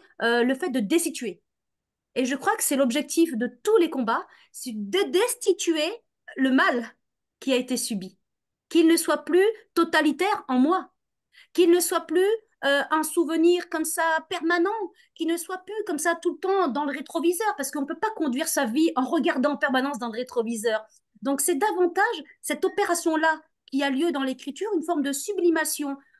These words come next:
On peut effectivement avoir la parole thérapeutique et la, et la parole amicale ou chez un thérapeute, et cetera, qui est une chose.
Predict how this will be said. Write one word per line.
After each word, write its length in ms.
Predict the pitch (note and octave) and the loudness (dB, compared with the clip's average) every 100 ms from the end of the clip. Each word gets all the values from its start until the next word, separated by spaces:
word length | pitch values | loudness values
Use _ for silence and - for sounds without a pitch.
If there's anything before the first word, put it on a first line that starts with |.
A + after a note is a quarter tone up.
| _ | _
On 120 | C4 C#4 | -6 -2
peut 160 | G4 | -2
effectivement 400 | G#4 D#4 - C#4 | 0 -4 -2 0
avoir 220 | D4 C4+ C4+ | 0 0 0
la 100 | B3+ | 0
parole 320 | C4+ C4+ C4+ | 0 0 -2
thérapeutique 720 | C4 A#3+ B3 B3+ - B4+ - | -2 -4 -4 -8 -8 -8 -4
et 60 | B3 | -4
la, 160 | - | -2
et 20 | A3+ | 0
la 140 | A3+ | 0
parole 280 | A3+ A3 A#3 | 0 0 0
amicale 640 | A#3+ B3+ - F4 F#4 F#4 D#4 | 2 0 2 2 4 2 2
ou 220 | B3+ A#3+ | -2 -6
chez 180 | A#3+ A#3 | -6 -6
un 100 | G#3+ | -6
thérapeute, 380 | A3 A#3 C4 C4 | -4 -4 -6 -10
et 40 | |
cetera, 320 | - - F4+ | -10 -2 -2
qui 140 | F#4 A#3+ | -2 -4
est 100 | A3+ | -4
une 80 | |
chose. 360 | G#3 D#4+ G#4+ | -4 -4 -4